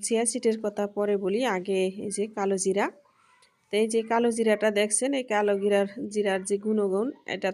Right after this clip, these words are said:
তো শেষ নাই, হয়তো আমার সকল আপুরাই জানেন কালো জিরাটা কতটা শরীরের জন্য উপকারিতা, আবার হলো খালি পেটে খাইলে তো আরও বেশি।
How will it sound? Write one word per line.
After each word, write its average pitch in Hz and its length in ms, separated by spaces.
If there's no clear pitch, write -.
তো 196 180
শেষ 220 360
নাই, 208 180
হয়তো 185 220
আমার 180 220
সকল 185 340
আপুরাই 185 400
জানেন 190 320
কালো 190 260
জিরাটা 185 480
কতটা 196 360
শরীরের 190 420
জন্য 185 240
উপকারিতা, 196 600
আবার 175 320
হলো 180 240
খালি 190 260
পেটে 208 260
খাইলে 190 300
তো 196 160
আরও 180 240
বেশি। 196 340